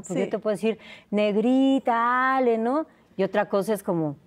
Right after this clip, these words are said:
Speaker 1: ¿no? "Ahí va esa negra". O sea... En, en la frase está también la intención, en tu boca,
Speaker 2: Claro.
Speaker 1: si lo estás tratando de decir como una grosería o como un algo cariñoso, ¿no? No como
Speaker 2: Claro.
Speaker 1: algo despectivo.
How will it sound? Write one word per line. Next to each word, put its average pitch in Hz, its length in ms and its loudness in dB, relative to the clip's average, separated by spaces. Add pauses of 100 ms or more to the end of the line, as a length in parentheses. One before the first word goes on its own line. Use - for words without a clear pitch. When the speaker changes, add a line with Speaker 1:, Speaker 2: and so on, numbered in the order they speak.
(160)
Speaker 1:
¿no? 208 220 -4
"Ahí 196 200 0
va 190 280 2
esa 185 320 -4
negra". 175 460 -4
O 170 60 -6
sea... - 320 -4 (340)
En, 196 460 -2
en 185 160 -2
la 175 100 0
frase 247 520 -6
está 196 220 -8
también 175 360 -6
la 165 40 -4
intención, 165 600 -6
en 170 160 -6
tu - 140 -10
boca, 214 260 -2
Speaker 2:
Claro. 254 140 -4
Speaker 1:
si 196 80 -6
lo 170 80 -2
estás - 440 -8
tratando 220 420 -2
de 196 60 0
decir 190 300 -4
como 190 260 -4
una 233 200 -4
grosería 190 600 -4 (560)
o 233 120 -2
como 262 260 -2
un 294 140 2
algo 302 380 -2
cariñoso, 196 840 -4
¿no? 180 220 -6
No 214 160 -4
como 196 160 -8
Speaker 2:
Claro. 208 80 -4
Speaker 1:
algo 196 180 -6
despectivo. 170 840 -8